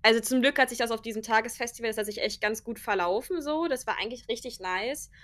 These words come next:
Ähm, deswegen, das war echt angenehm, dafür, dass es doch recht viele Leute waren, aber da waren trotzdem überall noch so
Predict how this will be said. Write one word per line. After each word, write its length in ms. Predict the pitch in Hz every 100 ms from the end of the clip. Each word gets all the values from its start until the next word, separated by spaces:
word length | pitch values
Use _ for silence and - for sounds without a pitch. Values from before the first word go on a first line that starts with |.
| - - - - -
Ähm, 840 | 214 214 214 208 208 208 208 208 208 - - - - - - - - -
deswegen, 460 | 202 220 226 226 226
das 180 | 202 208
war 140 | 202
echt 180 | 202 208
angenehm, 300 | 226 220 196
dafür, 160 | 196 214
dass 140 | 202
es 60 | 185
doch 200 | 202 -
recht 380 | 202 202 -
viele 280 | - 226 220
Leute 360 | 262 254 254 233
waren, 200 | 202 226
aber 160 | 208
da 140 | 196 196
waren 140 | 202
trotzdem 280 | 208 220 226
überall 280 | 226 233 220
noch 100 | 214
so 380 | 208 208 190